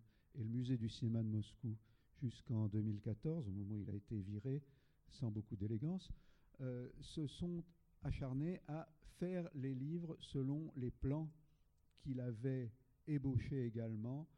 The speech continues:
et en reconstituant ses livres à partir d'un montage de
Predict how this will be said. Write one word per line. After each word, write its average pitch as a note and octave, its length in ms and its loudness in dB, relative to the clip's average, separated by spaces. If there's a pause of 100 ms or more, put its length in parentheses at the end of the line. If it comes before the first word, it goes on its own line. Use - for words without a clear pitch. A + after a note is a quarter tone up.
(220)
et C3+ 200 -2
en B2 140 -4
reconstituant C#3 720 -4
ses - 160 -6
livres B2+ 240 -6
à A2 40 -6
partir C3 320 -4
d'un A#2+ 120 0
montage C3 600 0 (360)
de C#3 180 2